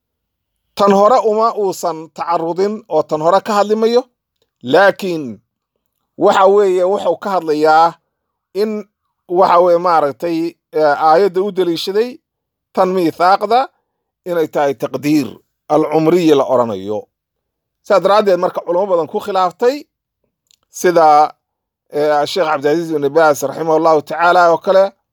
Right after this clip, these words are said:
oo waxa weeye ka jeensaday oo yidhi arrintaani may, ee, waxa weeye ma, ma loo, la oranayo taqdiir gaara. Culummaduna agtarkooda ma ay soo aroorin kutubul caqiida.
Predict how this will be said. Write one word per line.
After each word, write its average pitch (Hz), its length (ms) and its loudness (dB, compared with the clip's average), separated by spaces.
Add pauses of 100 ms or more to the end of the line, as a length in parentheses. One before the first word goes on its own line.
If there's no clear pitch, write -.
(800)
oo 143 120 2
waxa 175 220 4
weeye 160 440 0 (200)
ka 196 160 -8
jeensaday 196 640 -2
oo 147 220 2
yidhi 160 200 2
arrintaani 160 640 0 (800)
may, 165 260 2 (320)
ee, 156 220 2
waxa 160 300 2
weeye 143 460 0 (460)
ma, 139 260 -4 (680)
ma 175 140 -2
loo, 170 260 4
la 170 180 -2
oranayo 160 420 2
taqdiir 147 420 -6
gaara. 160 340 2 (1160)
Culummaduna 185 560 2 (100)
agtarkooda 147 680 -2 (200)
ma 170 220 -10
ay 143 140 -4
soo 151 220 -2
aroorin 127 500 -2 (140)
kutubul - 320 -6
caqiida. 127 540 -6